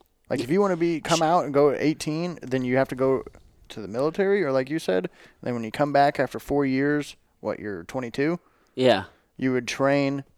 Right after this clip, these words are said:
Speaker 1: to be a police officer for another three years worth of training.
Speaker 2: Yeah.
Speaker 1: And then twenty-five, you get your badge and your gun.
Speaker 2: I just feel like at twenty-five, you're just able to think things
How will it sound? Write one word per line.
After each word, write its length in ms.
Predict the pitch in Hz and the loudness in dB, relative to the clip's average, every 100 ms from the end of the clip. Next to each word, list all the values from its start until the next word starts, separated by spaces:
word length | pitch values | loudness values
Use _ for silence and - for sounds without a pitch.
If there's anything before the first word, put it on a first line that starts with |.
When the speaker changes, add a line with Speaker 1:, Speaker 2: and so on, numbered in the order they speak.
| _ _ - | _ _ -12
Speaker 1:
to 80 | |
be 140 | 131 131 | -2 -2
a 40 | |
police 320 | 113 131 127 117 | -2 -4 -2 -2
officer 320 | 107 - 92 | -2 -4 -12
for 220 | 110 120 | -8 -6
another 240 | 120 104 | -4 -4
three 300 | 104 - 139 | -6 -4 0
years 340 | 135 131 127 113 | 2 2 2 0
worth 220 | 113 110 | -4 -4
of 100 | 101 | -8
training. 400 | - 127 127 113 | -6 -4 -4 4
Speaker 2:
Yeah. 240 | 139 98 - - - | 4 4 -2 -16 -6
Speaker 1:
And 140 | 135 | -2
then 120 | 131 117 | -2 -2
twenty-five, 580 | 143 131 120 117 107 113 | -4 -4 0 0 0 -4
you 60 | |
get 160 | 117 - | -8 -10
your 60 | 120 | -4
badge 280 | 110 101 - | -4 -4 -8
and 40 | |
your 80 | 90 | -10
gun. 220 | 107 85 76 | -8 -8 -4
Speaker 2:
I 100 | 147 | -4
just 160 | 143 | -4
feel 140 | - 143 | 4 4
like 160 | 135 | 6
at 80 | 107 | 2
twenty-five, 640 | - 123 120 - 117 110 104 | 2 2 4 6 6 6 4
you're 120 | 98 | -2
just 200 | 101 - | -4 -2
able 220 | 98 95 | -2 -2
to 60 | 95 | -8
think 300 | - 95 - | -6 -8 -6
things 440 | 95 90 87 - | -8 -8 -8 -12